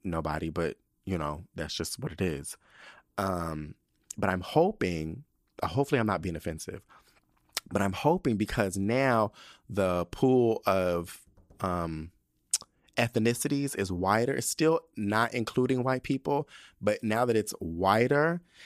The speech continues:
it also includes Asians. And you know, the Asian men be making the little coinishas.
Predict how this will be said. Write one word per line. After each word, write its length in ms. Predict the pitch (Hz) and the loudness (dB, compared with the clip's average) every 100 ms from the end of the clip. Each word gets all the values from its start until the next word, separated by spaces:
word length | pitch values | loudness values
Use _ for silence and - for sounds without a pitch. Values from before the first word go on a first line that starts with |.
| - | -4
it 140 | 117 113 | -2 2
also 320 | 113 113 131 | 2 2 -4
includes 400 | 113 - 104 - | -4 0 0 0
Asians. 480 | 107 113 110 78 73 | 0 0 0 -2 -4
And 160 | - 98 | -4 0
you 80 | 101 | 2
know, 100 | 101 | 0
the 180 | - | 0
Asian 300 | 104 113 92 | 0 0 0
men 220 | 92 113 104 | 2 2 0
be 100 | 92 | -2
making 300 | 87 90 85 | -2 -4 -4
the 80 | |
little 180 | 82 80 | -4 -4
coinishas. 760 | - 104 90 113 135 - - | -2 -2 0 0 0 -2 -6